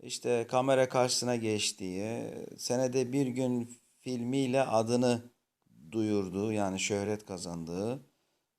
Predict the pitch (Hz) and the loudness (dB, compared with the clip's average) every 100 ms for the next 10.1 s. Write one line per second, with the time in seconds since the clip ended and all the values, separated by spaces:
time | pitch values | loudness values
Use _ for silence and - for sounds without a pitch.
0 | _ 131 135 131 131 127 123 127 127 120 | _ -12 -8 -6 -2 0 2 4 4 2
1 | 127 123 - - - 143 143 131 - 131 | 0 -6 -10 -12 -6 -4 -2 -4 -4 -4
2 | 123 127 123 123 123 123 117 104 101 90 | -4 -8 -8 -4 -2 -2 -4 -2 -6 -4
3 | 98 117 110 117 123 - 123 120 120 123 | -2 -2 0 0 2 2 2 2 0 -4
4 | 120 - - 117 120 113 110 113 117 92 | -4 -10 -12 -8 -4 -2 2 4 4 4
5 | 101 95 95 95 113 127 - _ _ _ | 4 2 0 0 0 -2 -12 _ _ _
6 | _ _ 147 143 135 135 127 123 127 - | _ _ -4 -2 2 4 4 4 4 2
7 | 127 123 131 127 127 123 120 120 117 120 | 2 0 2 0 0 -6 -6 -6 -6 -4
8 | 123 143 135 123 120 120 117 - _ _ | -2 -2 -2 -2 0 0 0 -6 _ _
9 | _ _ - 117 113 117 117 110 117 107 | _ _ -4 0 2 4 4 4 0 -2